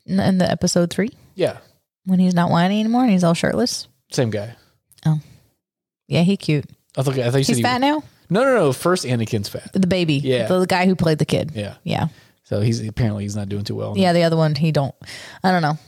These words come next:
Speaker 1: Maybe he lost his hair. Not that people who don't have hair are not cute, but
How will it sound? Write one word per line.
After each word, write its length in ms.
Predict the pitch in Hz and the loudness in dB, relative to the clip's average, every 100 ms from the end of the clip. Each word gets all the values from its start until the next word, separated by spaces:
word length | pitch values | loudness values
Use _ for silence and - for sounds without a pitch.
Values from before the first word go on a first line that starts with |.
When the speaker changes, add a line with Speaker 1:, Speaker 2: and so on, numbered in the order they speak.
| - | -2
Speaker 1:
Maybe 240 | 185 180 | 0 2
he 40 | |
lost 280 | 165 156 156 | 2 2 0
his 100 | - | -4
hair. 240 | - 151 156 _ | -4 -6 -8 _
Not 200 | 208 214 | 0 2
that 140 | 220 | 2
people 240 | 226 208 202 | 2 2 2
who 100 | 196 | 2
don't 200 | 175 170 | 4 4
have 180 | 175 | 2
hair 200 | 165 160 151 | 2 0 0
are 80 | |
not 180 | 156 147 | -2 -2
cute, 280 | - 156 147 | -4 -4 -2
but 220 | 156 151 | -4 -4